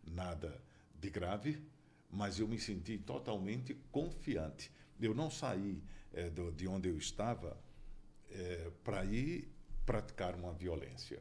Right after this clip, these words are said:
e sim pra combater uma violência. Ele violou um espaço privado, não é, com a intenção de cometer crime,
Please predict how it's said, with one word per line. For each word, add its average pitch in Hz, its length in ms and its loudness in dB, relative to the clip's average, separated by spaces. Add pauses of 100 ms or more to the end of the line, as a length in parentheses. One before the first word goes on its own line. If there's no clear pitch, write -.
(120)
e 98 100 0
sim 135 240 -2
pra 110 180 0
combater 156 680 4
uma 160 140 0
violência. 101 560 2
Ele 87 260 2
violou 95 580 2 (360)
um 85 80 -4
espaço 82 560 -6
privado, 95 680 -4 (340)
não 87 120 -6
é, 101 80 2
com 101 260 0
a 101 60 2
intenção 98 520 2
de 98 80 2
cometer 85 640 -2
crime, 107 420 2